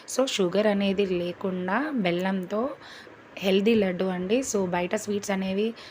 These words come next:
తీసుకోకుండా అప్పటికప్పుడు ఇలా లడ్డు చేసి పెట్టండి పిల్లలకి. ఎంతో హెల్దీ, చాలా ఈజీగా, టేస్టీగా ఉంటుంది. చాలా ఇష్టంగా కూడా తింటారు. ఇవి స్నాక్స్ కూడా స్కూల్కి పెట్టివ్వచ్చండి. So, మీరు ట్రై చేసి ఎలా ఉందో చెప్పండి కొబ్బరి లడ్డు.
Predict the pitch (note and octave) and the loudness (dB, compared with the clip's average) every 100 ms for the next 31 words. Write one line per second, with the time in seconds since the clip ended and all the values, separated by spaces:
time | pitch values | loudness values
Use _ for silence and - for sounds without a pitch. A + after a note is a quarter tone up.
0 | - - G3+ - F#3+ F#3+ F#3 A#3 F#3+ - | -4 -2 0 0 -2 -2 -2 0 -2 -2
1 | A3+ A3+ G3+ G3+ G3+ G3 A3+ G#3 F#3 G#3+ | -2 -2 -2 -2 0 0 0 -2 -2 0
2 | G#3+ - G3+ G3 F#3+ G3 F#3 F#3 F#3 - | -2 -2 -8 -4 -4 -4 -4 -4 -4 -4
3 | C4+ - - - - - F3+ F#3 A3 G3+ | -6 -6 -14 -14 -10 -4 -2 0 2 2
4 | F#3+ G3 A#3+ G3+ F3+ F#3+ F#3+ G#3 F#3 F3+ | 2 2 0 -2 -2 0 0 0 0 2
5 | F#3 F3+ G3+ C#4 C4+ G3 F#3+ F#3 G3+ G3 | 2 2 0 -2 -4 -2 -2 -2 -2 0
6 | F#3+ F#3 F3+ F#3+ G3+ D#4 - - - - | 0 -2 -4 -4 -2 -2 -4 -16 -6 0
7 | A3+ F3+ - A3+ A3+ A3 G#3 G3 F#3+ F#3 | 2 2 2 0 2 2 2 0 0 -2
8 | F3+ G3 A#3+ A#3 G#3+ F#3 F#3+ - - G3+ | -2 0 0 -2 -2 -4 -4 -8 -4 0
9 | C4 D#4+ - - - - G3+ G3 G3+ F3+ | 0 0 -4 -14 -4 2 4 2 0 -2
10 | F#3+ F#3 F#3 F#3+ F3+ A#3 D#4+ - - - | -2 -4 -4 -4 0 0 -2 -8 -20 -20
11 | - - - C4 A3 G3 G3+ F#3+ F3+ G3 | -18 -6 0 4 4 2 0 0 0 0
12 | G#3 G#3 F#3+ F#3+ F#3 G3 A#3 G#3 F#3 F3+ | 0 2 2 2 0 0 0 0 -2 -4
13 | F#3 F3+ E3 F#3+ F#3 F3+ E3 | -2 -2 -2 -2 -2 -2 -6